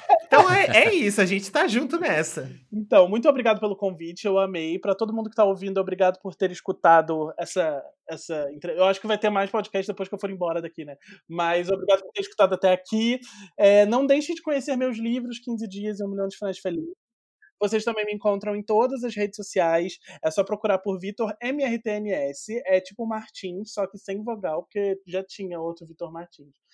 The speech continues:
Speaker 2: que é um nome bem comum. Mas é só, se você procurar por Vitor Martins no Google, você me encontra. E leia meus livros, apoie a literatura nacional, leia mais autores L G B T, lê um livro muito legal, recomenda, tipo, fale sobre livros nas suas redes sociais,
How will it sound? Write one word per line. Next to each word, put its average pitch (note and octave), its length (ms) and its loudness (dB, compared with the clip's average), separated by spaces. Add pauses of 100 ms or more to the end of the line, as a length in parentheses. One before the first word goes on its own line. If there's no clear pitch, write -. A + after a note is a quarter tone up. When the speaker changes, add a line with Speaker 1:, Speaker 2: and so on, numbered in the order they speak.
(300)
Speaker 2:
que D#3+ 60 -10
é D3+ 40 -6
um D#3 100 -8
nome D#3 240 -10
bem D#3 140 -10
comum. F3+ 280 -8 (340)
Mas E3+ 240 0
é G3+ 60 -2
só, C#4+ 240 4
se B3+ 100 -8
você C4+ 220 4
procurar C4+ 260 2
por B3 140 -2
Vitor C4+ 240 0
Martins A#3 320 -6
no F#3 100 -4
Google, F#3+ 420 2
você G3 240 -6
me A#3+ 60 -8
encontra. F3+ 500 -4 (360)
E G3 500 -2
leia A3 260 6
meus A3+ 200 0
livros, A3+ 560 -4 (200)
apoie G#3 380 6
a A#3+ 60 6
literatura G#3 500 -2
nacional, F#3 720 0
leia F#3+ 360 2
mais G3+ 240 -2
autores F#3 440 -2
L E3+ 140 0
G E3 100 -8
B D#3+ 100 -6
T, E3+ 380 -2 (340)
lê A#3 180 12
um C4+ 120 10
livro A3+ 280 2
muito A#3 220 -2
legal, G#3+ 580 2
recomenda, A#3 720 4
tipo, F#3+ 240 -10
fale C4+ 380 2
sobre B3 320 2
livros A3 320 -6
nas G#3+ 180 -6
suas G#3+ 160 -6
redes G3 160 -4
sociais, G3+ 560 0